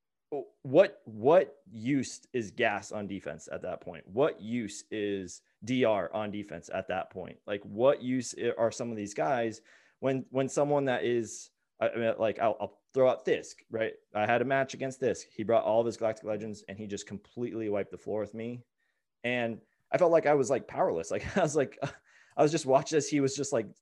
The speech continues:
G L soloing my, my teams that I was like, "Oh, this team should hold, right?" <laughs> And it's like,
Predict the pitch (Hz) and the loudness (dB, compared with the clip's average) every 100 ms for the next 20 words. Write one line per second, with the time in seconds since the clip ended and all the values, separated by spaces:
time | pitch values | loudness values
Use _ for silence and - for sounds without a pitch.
0 | 117 123 151 156 - 143 139 123 117 117 | -12 0 4 4 2 0 2 2 0 0
1 | 120 113 - - 123 117 104 - _ - | -2 -2 -4 -6 -2 0 -2 -8 _ -8
2 | 160 139 123 120 123 - 202 - - 139 | -4 -2 0 0 -2 -4 -4 -2 -4 -6
3 | _ - 165 - 202 196 - 190 139 147 | _ -6 -6 -2 -2 -2 2 2 2 -2
4 | 220 120 131 180 - - _ _ _ - | -2 0 0 0 -2 -10 _ _ _ -6
5 | 180 165 151 135 | -2 0 0 0